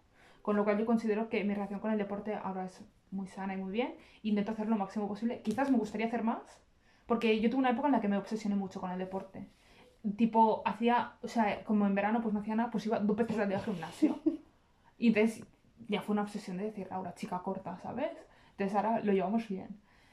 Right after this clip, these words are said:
Speaker 1: Y lo que quería decir al principio, y es una cosa que voy a recargar todo el podcast y no me quiero hacer como pesada, pero que tú no tienes que hacer deporte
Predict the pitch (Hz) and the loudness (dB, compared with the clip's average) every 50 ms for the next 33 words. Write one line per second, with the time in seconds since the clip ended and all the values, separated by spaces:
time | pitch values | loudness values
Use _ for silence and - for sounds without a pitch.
0 | - _ - 240 240 233 226 220 220 202 214 208 233 285 277 277 277 269 262 254 | -10 _ 2 6 6 8 8 6 4 4 4 4 4 4 4 2 2 2 0 -2
1 | 226 285 269 - 285 254 226 220 214 247 262 - 240 269 269 262 240 214 196 202 | -4 -4 -4 -4 0 2 2 2 2 0 -4 -2 -2 -2 -2 0 0 0 0 0
2 | 214 269 262 254 240 226 - 226 226 220 226 214 208 208 - 220 233 226 - - | 0 0 -2 -2 -2 0 2 0 2 2 0 -2 0 0 0 -2 -2 -4 -6 -6
3 | 269 262 269 269 - - - 208 208 220 233 240 240 226 226 220 - - 208 202 | -4 -4 -4 -6 -8 -6 -4 -2 -2 -2 0 0 -2 -2 -2 -4 -6 -4 -4 -4
4 | 196 - 185 - - 190 208 226 269 349 - - - _ _ _ _ _ _ _ | -2 -4 -6 -6 -4 -2 -2 -2 -2 -4 -6 -10 -18 _ _ _ _ _ _ _
5 | _ - 233 226 226 226 - 240 214 196 - - - - 240 247 277 285 277 247 | _ 4 6 6 6 4 4 2 2 2 0 -6 -8 -6 -2 -2 -2 -2 0 -2
6 | 247 233 - - 220 208 226 226 208 214 208 - 214 214 214 220 214 - 104 - | -2 -2 -4 -6 -4 -4 -2 -2 -2 -4 -4 0 0 0 0 0 -4 -8 -10 -10
7 | 202 208 | -10 -14